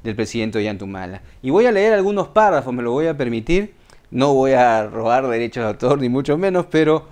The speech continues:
vale la pena citar algunos párrafos porque tienen que ver con la figura presidencial. El veintiocho de julio es el día del presidente, es el día del país,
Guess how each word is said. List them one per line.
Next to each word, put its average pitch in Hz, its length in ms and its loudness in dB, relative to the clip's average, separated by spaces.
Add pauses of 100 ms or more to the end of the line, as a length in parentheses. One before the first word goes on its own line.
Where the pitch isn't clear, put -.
(140)
vale 143 200 0
la 127 160 -4
pena 131 300 -6
citar 117 600 -2
algunos 107 420 -10
párrafos 101 680 -8 (580)
porque 147 240 0
tienen 143 280 -4
que 135 100 -4
ver 139 160 -2
con 143 160 -2
la 120 120 -2
figura 185 460 4
presidencial. 107 720 -8
El 104 120 -8
veintiocho 165 480 0
de 147 40 -8
julio 233 460 -4 (240)
es 147 220 -6
el 135 120 -2
día 165 200 0
del 143 180 0
presidente, 175 640 0
es 196 100 -6
el 202 60 -6
día 208 100 4
del 131 100 -2
país, 98 380 -8